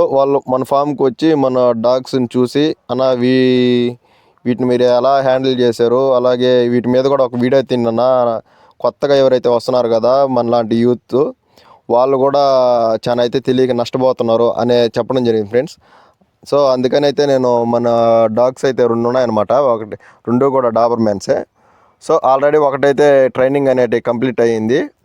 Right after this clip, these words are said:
ఇంకోటైతే ప్రజెంట్ ఒక సిక్స్ మంత్స్ ఫ్రెండ్స్. దానికైతే ఇంకా ట్రైనింగ్ అనేది ఇవ్వలేదన్నమాట. ఇప్పుడిప్పుడే స్టార్ట్ చేస్తా ఉన్నాం. ఇది ఫ్రెండ్స్. ఈ ట్రైనింగ్ అంటే ఏదో పెద్ద ట్ర-, ఆ, అనుకోవద్దు ఫ్రెండ్స్. చాలా సింపుల్. అసలు ఆ మూడే మూడు పాయింట్లు మనకు,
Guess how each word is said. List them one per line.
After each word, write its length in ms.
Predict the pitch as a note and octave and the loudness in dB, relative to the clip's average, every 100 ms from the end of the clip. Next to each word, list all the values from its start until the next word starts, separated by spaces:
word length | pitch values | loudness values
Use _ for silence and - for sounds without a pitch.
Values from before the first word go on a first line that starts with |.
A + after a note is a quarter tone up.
| _ _ _ _ | _ _ _ _
ఇంకోటైతే 560 | C3 C#3+ C#3 C#3 B2 D#3 D3 C3+ B2+ C3 | -4 0 0 0 2 2 4 4 4 2
ప్రజెంట్ 380 | C3 C#3 C3+ | -2 -2 -2
ఒక 240 | C3 A#2 A#2 | -2 -2 -2
సిక్స్ 180 | B2 - | -4 -2
మంత్స్ 260 | C3 C3 - | -2 -2 -2
ఫ్రెండ్స్. 240 | C3 - - - | -2 -4 -8 -4
దానికైతే 420 | A#2 G#3+ B2+ A#2+ C3 | -2 0 0 0 0
ఇంకా 120 | B2+ B2 | -2 0
ట్రైనింగ్ 340 | B2 C3 C3+ B2 | 0 0 0 0
అనేది 240 | A2+ A2+ A2 | 0 0 0
ఇవ్వలేదన్నమాట. 580 | A#2+ B2 G#2+ G#2 G2+ B2+ | 0 0 0 0 -2 -2
ఇప్పుడిప్పుడే 360 | D#3+ A#2 G#2 A#2 | -4 -6 -4 -4
స్టార్ట్ 300 | - A2 A2 G#2+ | -2 -2 -2 -2
చేస్తా 280 | G#2+ - G2+ | -2 -2 -4
ఉన్నాం. 180 | G2 B2+ C#4 _ _ _ _ _ _ _ _ _ - | -2 -4 -8 _ _ _ _ _ _ _ _ _ -6
ఇది 120 | C3+ | -4
ఫ్రెండ్స్. 320 | B2+ D3 F3+ _ _ _ _ C#3 | 0 -2 -4 _ _ _ _ -2
ఈ 80 | D3+ | 0
ట్రైనింగ్ 360 | C#3+ D#3 F#3 F3+ | 0 0 2 2
అంటే 180 | E3 E3 D#3+ D#3 D3 | 2 4 4 4 2
ఏదో 140 | D3+ D#3 D3 | 2 2 0
పెద్ద 200 | C#3 C3 C#3 C3+ C3 | -2 0 2 2 2
ట్ర-, 140 | C3+ - - | -2 -6 -2
ఆ, 80 | B2+ B2+ | 0 2
అనుకోవద్దు 420 | C3 C3 C#3 A#2+ A#2+ | 0 0 0 0 -2
ఫ్రెండ్స్. 200 | E3 - C3 | -2 -2 -2
చాలా 260 | C3+ D3+ C#3+ D3 | 0 0 -2 -2
సింపుల్. 320 | C#3+ C#3 C3+ E3 | -2 0 0 0
అసలు 200 | - C3 B2+ | 0 0 2
ఆ 40 | A#2+ A#2+ A#2 B2+ | 4 2 0 0
మూడే 260 | C#3+ D#3+ F3 | 2 2 2
మూడు 160 | D3+ B2+ C3+ | 0 0 0
పాయింట్లు 420 | C3 B2+ A2+ D3+ G3+ - _ _ _ - | 0 -2 -2 0 -2 -8 _ _ _ -6
మనకు, 260 | A#2+ C3 | -2 -2